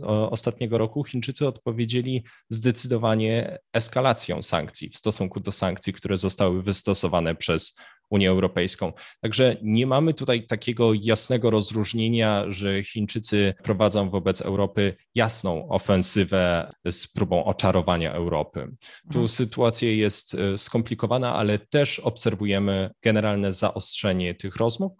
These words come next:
Speaker 1: chociaż obecnie w tej części roku, o ile ta pierwsza część była zdecydowanie zdominowana przez te aspekty asertywne,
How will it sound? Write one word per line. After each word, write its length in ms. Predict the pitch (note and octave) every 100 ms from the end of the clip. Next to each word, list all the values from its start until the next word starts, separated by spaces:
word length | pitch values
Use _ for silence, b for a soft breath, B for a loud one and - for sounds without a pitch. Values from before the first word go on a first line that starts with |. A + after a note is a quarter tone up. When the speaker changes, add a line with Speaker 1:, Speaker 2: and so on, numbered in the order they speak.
| -
Speaker 1:
chociaż 680 | - F3+ F#3 F#3 F#3 - -
obecnie 600 | A#2+ B2 A2+ - A#2 A2+
w 100 | -
tej 200 | A#2 G#2+
części 460 | - G2+ G2+ -
roku, 600 | G2 F#2 - C#3 F#3 G3 -
o 140 | G#2
ile 160 | F#2+ G2
ta 140 | G#2+
pierwsza 360 | - A2+ - G2
część 460 | - G2 F#2 - B -
była 220 | G#2 G2
zdecydowanie 640 | - A2+ - A2 A2 G#2+
zdominowana 580 | G2+ G#2+ G2+ G2 G2+ F#2+
przez 240 | F#2 G#2 -
te 100 | G2
aspekty 500 | - G2+ - G2 -
asertywne, 680 | D#3+ - A#2+ A#2 G#2 G#2+